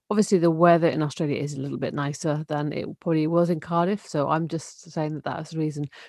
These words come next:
But we can also claim her as our own because she was born in Scotland. Um, she's not, she's not a native Aussie. She's, she's, she's a Brit at heart, really.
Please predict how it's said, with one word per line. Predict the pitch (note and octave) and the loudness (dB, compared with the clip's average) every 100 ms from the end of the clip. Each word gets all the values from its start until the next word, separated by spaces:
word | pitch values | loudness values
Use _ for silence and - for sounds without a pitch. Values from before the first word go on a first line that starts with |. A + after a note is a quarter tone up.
| _ | _
But | G3+ | 4
we | A3 | 6
can | B3 | 8
also | D4 C#4 | 8 6
claim | - - B3+ A#3+ | 0 6 8 8
her | A#3 A3 | 8 10
as | G#3 G3+ | 8 6
our | G3 G3 | 6 8
own | G3 D3+ C3 | 8 6 2
because | C3 - G#3 F3+ | -2 4 4 4
she | - | 6
was | F#3+ | 6
born | E3 A3+ A#3 | 8 8 8
in | G#3+ | 6
Scotland. | - D#3 C#3 C#3+ B2+ C3 _ _ _ _ | 2 -2 -2 -2 -6 -8 _ _ _ _
Um, | D#3+ D#3 D3+ D3+ D3+ - | 2 4 4 2 -2 -6
she's | - E3+ | -6 0
not, | G3 G#3 - - | 4 2 0 -8
she's | - E3+ | -4 -2
not | F3 A3 | 4 4
a | G3+ | 6
native | E3+ D3 - D3 | 4 0 -2 -4
Aussie. | C#3 C#3+ D3+ C#3+ C#3 - _ | -2 -2 0 -2 -6 -16 _
She's, | - D#3 D3 - | -4 -4 -4 -8
she's, | - D#3+ C3 | -8 -6 -4
she's | F3+ | 0
a | E3 | 0
Brit | C#3 D#3 - - - - | 2 0 -2 -18 -20 -8
at | D3 | -6
heart, | C#3+ C3 - | -2 -4 -4
really. | C3 C3 C#3 C#3 | -6 -6 -8 -12